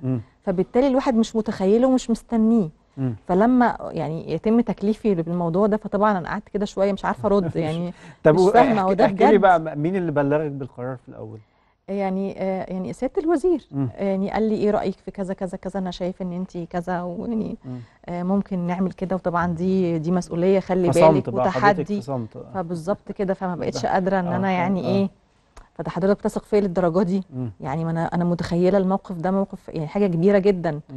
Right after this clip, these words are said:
Speaker 2: آه، دي أول مرة تحصل، ومسند ليا، فحضرتك متأكد من الموضوع ده؟ فقال لي: "أنا واثق فيكي، وأنتي، أنا مستنيكي تشرفيني. أنتي الحمد لله الفترة اللي فاتت دي كنت أنا دايما ببقى شايف فيكي حد كويس، يعني، أو حد يقدر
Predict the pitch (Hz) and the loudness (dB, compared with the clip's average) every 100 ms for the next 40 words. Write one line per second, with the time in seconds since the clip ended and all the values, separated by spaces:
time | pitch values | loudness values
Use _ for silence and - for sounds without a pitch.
0 | 113 - _ 165 165 175 - 196 175 180 | -12 -14 _ -2 0 0 0 0 -2 -2
1 | 185 180 - - 196 185 180 175 170 190 | -4 -4 -6 -4 -4 -2 0 0 0 -2
2 | - 185 156 175 202 196 196 - _ _ | 0 -2 0 2 4 4 0 -4 _ _
3 | _ _ - 170 - - 190 202 - 196 | _ _ -4 -4 -4 -4 -4 -2 -4 -4
4 | - 190 180 180 175 170 196 185 214 208 | -2 -4 -2 -2 -2 0 2 2 0 -4
5 | _ _ _ - - 190 185 170 160 190 | _ _ _ -8 -2 0 0 -2 -4 -6
6 | 190 - 202 - 196 208 214 214 175 175 | -8 -10 -10 -4 0 0 2 0 0 -2
7 | 180 208 226 - 165 160 202 220 220 190 | 0 0 0 -2 -4 -4 0 2 2 -2
8 | 180 - 196 185 165 180 190 190 175 185 | -6 -2 0 2 2 -2 -2 0 0 0
9 | 190 160 151 202 - _ _ _ _ - | -2 0 2 0 0 _ _ _ _ -6
10 | 185 190 185 196 180 - - 175 - 202 | 0 4 4 4 0 -4 -2 -2 -2 -6
11 | - 175 185 165 170 - 180 185 - 180 | -6 -8 -6 -4 -2 2 4 4 0 0
12 | 196 185 151 - 190 170 190 185 214 | 0 0 -4 -4 -2 2 2 4 0